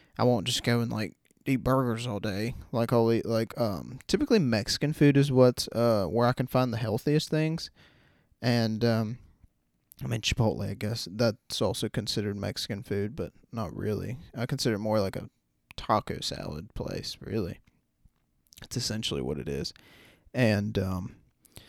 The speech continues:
yeah, those are pretty much the, I mean, if I, if I decide I wanna just eat something not as good for me, I'll get Chick-fil-A, but that's about it, man. Those are the three spots I eat the most. Mexican food, Chipotle,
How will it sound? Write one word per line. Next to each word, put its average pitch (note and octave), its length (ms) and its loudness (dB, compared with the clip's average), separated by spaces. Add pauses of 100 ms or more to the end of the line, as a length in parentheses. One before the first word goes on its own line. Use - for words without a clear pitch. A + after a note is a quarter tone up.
(880)
yeah, A#2+ 180 4
those C3+ 280 6
are F3+ 60 2
pretty E3 180 6
much D3 240 4
the, B2 500 4
I C#3 60 0
mean, D3+ 240 4
if C#3 180 -2
I, D3+ 260 6
if C3+ 140 -2
I C#3+ 80 8
decide C3 300 4
I B2 40 6
wanna B2 540 0 (380)
just B2 180 0
eat A#2+ 180 4
something A2+ 600 -2 (280)
not A#2 360 2
as A#2+ 100 0
good A#2+ 180 0
for B2+ 200 2
me, A#2 100 2
I'll G#2 100 2
get G#2+ 180 -2
Chick-fil-A, G2+ 640 -4 (220)
but - 240 -6 (840)
that's G#3+ 140 -2
about C3+ 240 8
it, A2+ 80 2
man. A2 220 -2
Those E3 180 4
are F3+ 60 4
the C#3 140 -2
three B2+ 320 4
spots A2 380 0
I G#2+ 120 4
eat A2+ 80 -2
the G2 80 -6
most. F#2+ 400 -4
Mexican C#3 400 2
food, B2 340 4
Chipotle, A2 640 4